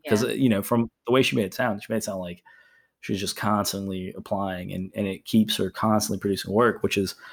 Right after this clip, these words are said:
Speaker 1: fantastic. You know, I
Speaker 2: Mm-hmm.
Speaker 1: can, I can imagine a few different ways I could apply that in my life.
Speaker 2: Mm-hmm.
Speaker 1: Um,
Speaker 2: Applying for
Speaker 1: and
Speaker 2: jobs.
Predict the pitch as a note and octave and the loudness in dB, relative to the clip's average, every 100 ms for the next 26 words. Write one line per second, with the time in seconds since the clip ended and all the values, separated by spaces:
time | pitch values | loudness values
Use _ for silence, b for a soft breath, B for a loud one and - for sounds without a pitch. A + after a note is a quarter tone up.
0 | B B B _ C#3 D3 B2 A#2 D#3 - | B B B _ 2 4 4 4 2 -2
1 | - _ _ - A#2 A2+ A2 A2+ A2+ G#2+ | -12 _ _ -2 2 6 4 4 2 0
2 | - A2 A2+ A2 G#2 G2+ F#2+ B2 G#2 F2 | -2 0 2 2 -2 -4 -6 -4 -4 -6
3 | F#2 F2+ F2+ F#2+ - F#2+ F#2 F#2 F2+ F#2 | -8 -8 -10 -14 -10 -8 -6 -8 -8 -8
4 | F2+ G2+ - _ E3 D#3 F#2+ F2+ F2 - | -8 -10 -16 _ -18 -8 -6 -4 -6 -8
5 | _ b b b _ _ - - E3 D#3+ | _ b b b _ _ -14 -4 -4 0
6 | B2 B2+ C3 C3 C3 B2+ - | 2 4 6 6 4 0 -8